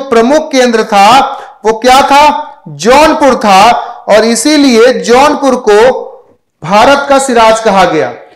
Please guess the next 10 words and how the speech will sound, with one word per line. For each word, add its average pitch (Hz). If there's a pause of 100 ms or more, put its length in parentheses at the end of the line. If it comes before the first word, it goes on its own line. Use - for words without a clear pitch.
(140)
जैसे 226
प्राचीन 247
भारत 262
में 247
शिक्षा 233
का 277 (120)
प्रमुख 254
केंद्र 233 (120)
तक्षशिला 240
था, 233